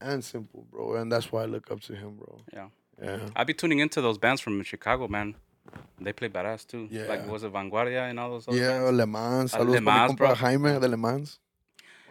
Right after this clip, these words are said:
Speaker 2: Yeah, I, I had a, I had to record a band a few, a few months ago,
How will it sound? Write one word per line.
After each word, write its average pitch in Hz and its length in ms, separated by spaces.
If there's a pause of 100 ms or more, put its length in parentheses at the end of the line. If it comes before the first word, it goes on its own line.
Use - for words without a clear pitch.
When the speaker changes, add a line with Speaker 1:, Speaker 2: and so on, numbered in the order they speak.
(120)
Speaker 2:
Yeah, 107 220
I, 113 220
I 123 40
had 131 140
a, 98 280 (200)
I 107 60
had 110 160
to 110 80
record 110 300
a 107 40
band 113 300
a - 20
few, 110 220 (180)
a 113 60
few 113 160
months 117 240
ago, 104 280